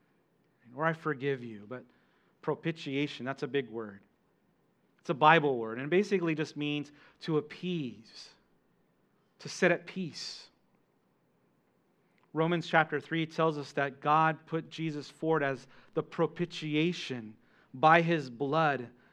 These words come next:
received by faith, and we can be forgiven. Wh-, what was appeased? See, it, it all,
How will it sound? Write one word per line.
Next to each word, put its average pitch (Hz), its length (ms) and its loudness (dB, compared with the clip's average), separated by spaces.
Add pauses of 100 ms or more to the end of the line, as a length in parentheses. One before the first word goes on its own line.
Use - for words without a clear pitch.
(240)
received 170 440 -2
by 151 160 4
faith, 147 400 -2
and 127 100 -8
we 135 120 -6
can 131 180 -10
be 120 100 -6
forgiven. 113 540 -14 (3250)
Wh-, 160 180 -6
what 180 240 0
was 156 280 0
appeased? 131 800 -10 (1300)
See, 156 140 -8
it, 180 180 0
it 170 100 2
all, 175 400 6